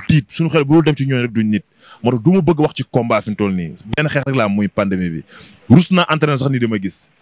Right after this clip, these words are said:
Rus naa entraîné, wallaahi, ni dama gis. Wala mu rus wax ci leneen loo xam ne sama ji li ma ñàkk sama combat mënu ma la ko wax.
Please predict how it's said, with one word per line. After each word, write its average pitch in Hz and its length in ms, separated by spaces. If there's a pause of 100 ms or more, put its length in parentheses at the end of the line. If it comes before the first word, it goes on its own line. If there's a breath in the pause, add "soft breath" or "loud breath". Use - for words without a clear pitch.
(840 loud breath)
Rus 165 240
naa 165 240
entraîné, 131 380
wallaahi, 117 520
ni 110 80
dama 101 220
gis. - 380 (840)
Wala 131 160
mu 143 140
rus 170 180
wax 160 160
ci 156 100
leneen 143 240
loo 127 120
xam 120 100
ne 117 60
sama 127 220 (220)
ji 120 140
li 143 120
ma 156 80
ñàkk 151 160
sama 135 180
combat 110 300
mënu 117 180
ma 123 100
la 101 80
ko 92 160
wax. - 160